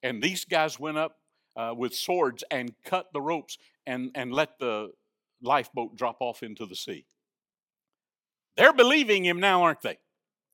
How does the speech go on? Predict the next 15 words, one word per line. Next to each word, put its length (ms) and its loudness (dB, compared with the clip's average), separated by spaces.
<clears throat> 180 2
Well, 400 12
uh, 220 -2
when 220 2
morning 500 10
came, 420 4
they 140 2
looked 300 4
out 300 8
and 180 -6
saw 380 4
an 100 2
island, 420 4
probably 380 -2
Malta. 460 -2